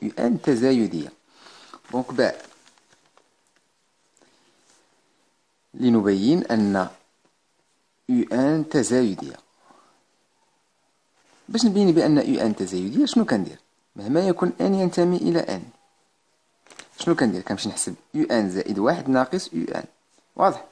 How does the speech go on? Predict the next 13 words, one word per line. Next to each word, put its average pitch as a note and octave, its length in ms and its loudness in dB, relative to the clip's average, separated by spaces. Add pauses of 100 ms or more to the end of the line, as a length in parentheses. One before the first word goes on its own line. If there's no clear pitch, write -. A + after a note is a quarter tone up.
(280)
اش - 120 -2
كتساوي؟ B2+ 420 0 (640)
دونك C#3+ 180 -4
يو F#3 220 -2
ان D3+ 120 6
زائد B2 260 2
واحد G2+ 220 2
اللي F#2+ 240 -6
هي - 200 0
اف F3+ 140 -4
دو F3 60 2
يو E3+ 180 0
ان F3 240 -8